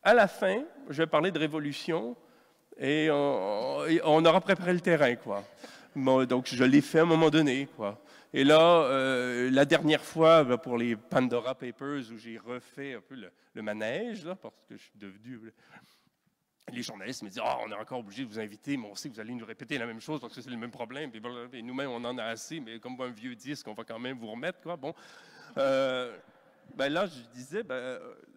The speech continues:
faut, faut, veut dire, euh, les, la, la fiscalité a été à l'origine de bien des révoltes.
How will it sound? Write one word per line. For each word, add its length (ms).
faut, 280
faut, 300
veut 180
dire, 160
euh, 60
les, 960
la, 220
la 100
fiscalité 1200
a 200
été 400
à 100
l'origine 480
de 80
bien 220
des 80
révoltes. 840